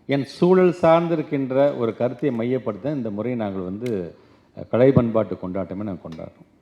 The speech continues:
கலை பண்பாட்டு கொண்டாட்டம் is nothing but ஒவ்வொரு குழந்தைங்களுக்கான தனித்திறமையை கொண்டு வருதான். ஆனா, இந்த முறை அதற்கான ஒரு தீம் ஒண்ணு கிரியேட் பண்ணுங்கும்போது, சூழல் சார்ந்தது இருக்கட்டுமே என்பதற்காக இன்னைக்கு அதை நாங்கள் கொண்டு வந்து, கிட்டத்தட்ட நாற்பது லட்சம் ஸ்டூடெண்ட்ஸ் இதுல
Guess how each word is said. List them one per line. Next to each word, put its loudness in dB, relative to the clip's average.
கலை 2
பண்பாட்டு 4
கொண்டாட்டம் 0
is -4
nothing -2
but -2
ஒவ்வொரு 0
குழந்தைங்களுக்கான -2
தனித்திறமையை -2
கொண்டு -4
வருதான். -6
ஆனா, -2
இந்த 2
முறை 0
அதற்கான 0
ஒரு 2
தீம் 0
ஒண்ணு -2
கிரியேட் -4
பண்ணுங்கும்போது, -6
சூழல் 4
சார்ந்தது 0
இருக்கட்டுமே -4
என்பதற்காக 0
இன்னைக்கு -4
அதை -2
நாங்கள் -8
கொண்டு -8
வந்து, -6
கிட்டத்தட்ட -8
நாற்பது -4
லட்சம் -4
ஸ்டூடெண்ட்ஸ் -8
இதுல -10